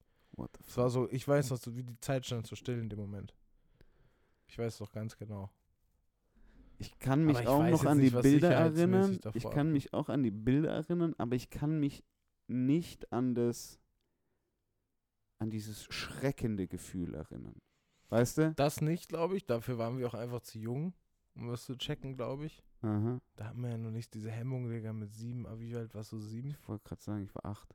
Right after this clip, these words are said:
Speaker 2: Ja.
Speaker 1: Nee.
Speaker 2: Sie.
Speaker 1: Ja. Aber das war, da kann ich mich erinnern, das erste Mal, dass ich dieses Schreckengefühl hatte, war bei der Tsunami.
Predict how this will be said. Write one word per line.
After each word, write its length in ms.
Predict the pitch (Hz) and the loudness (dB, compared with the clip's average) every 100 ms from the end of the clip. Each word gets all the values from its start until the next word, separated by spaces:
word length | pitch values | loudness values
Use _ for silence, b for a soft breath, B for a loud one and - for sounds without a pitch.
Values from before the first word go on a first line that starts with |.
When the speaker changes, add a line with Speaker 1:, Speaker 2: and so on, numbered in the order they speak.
| - | -14
Speaker 2:
Ja. 280 | - 104 - _ _ _ _ _ - | -10 -10 -12 _ _ _ _ _ -14
Speaker 1:
Nee. 140 | - 110 | -14 -12
Speaker 2:
Sie. 260 | 113 113 - _ _ _ _ _ | -10 -10 -12 _ _ _ _ _
Speaker 1:
Ja. 180 | 104 104 - _ _ _ _ _ _ b b b b b _ | -6 -6 -10 _ _ _ _ _ _ b b b b b _
Aber 600 | 90 101 104 101 98 87 _ _ _ _ _ - | -2 2 2 2 0 -4 _ _ _ _ _ -2
das 200 | 131 135 | 0 4
war, 180 | 175 120 | 4 4
da 120 | 135 | 2
kann 180 | 170 170 | 2 2
ich 80 | 165 | 2
mich 160 | 175 | 2
erinnern, 300 | 165 175 180 | 2 0 0
das 140 | 131 - | 0 2
erste 280 | 139 - | 2 4
Mal, 140 | 147 120 | 4 4
dass 200 | 113 - | 2 0
ich 80 | - | -6
dieses 240 | 104 98 | -6 -4
Schreckengefühl 800 | - - 175 190 175 175 - 175 | -6 -6 -4 -2 -2 -2 0 2
hatte, 320 | 165 - 190 - b b b b b _ _ | 2 0 -6 -8 b b b b b _ _
war 400 | 104 110 110 107 | 2 6 8 6
bei 280 | 95 104 95 | 4 4 4
der 260 | 92 85 - | 2 0 -2
Tsunami. 920 | - - 92 90 98 98 90 78 76 | -8 -4 0 2 2 2 0 -2 -6